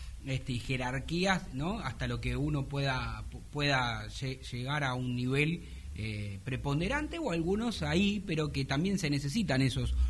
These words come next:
jugadores que por ahí no brillan tanto de lo táctico, pero que son absolutamente necesarios para, para formar un, un, un equipo ideal de esos once que vos conocés que salen de memoria,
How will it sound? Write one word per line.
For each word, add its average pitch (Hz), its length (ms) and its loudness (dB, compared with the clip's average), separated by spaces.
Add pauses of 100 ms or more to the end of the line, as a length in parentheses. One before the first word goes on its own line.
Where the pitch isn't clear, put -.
(160)
jugadores 147 480 6
que 139 120 0
por 139 140 2
ahí 143 120 6
no 147 120 4
brillan 147 380 2
tanto 156 340 4
de 156 80 8
lo 156 140 8
táctico, 175 580 2 (240)
pero 139 200 2
que 135 100 0
son 165 180 2
absolutamente 151 760 4
necesarios 151 600 8
para, 117 440 4 (320)
para 131 160 2
formar 147 440 6
un, 127 640 0 (120)
un, 135 40 -4 (200)
un 127 80 0
equipo 139 480 2
ideal 143 560 6 (240)
de 143 80 2
esos 139 260 2
once 156 320 2
que 127 100 -2
vos 139 180 2
conocés 143 420 0
que 143 100 -2
salen 147 300 0
de 147 80 2
memoria, 170 540 4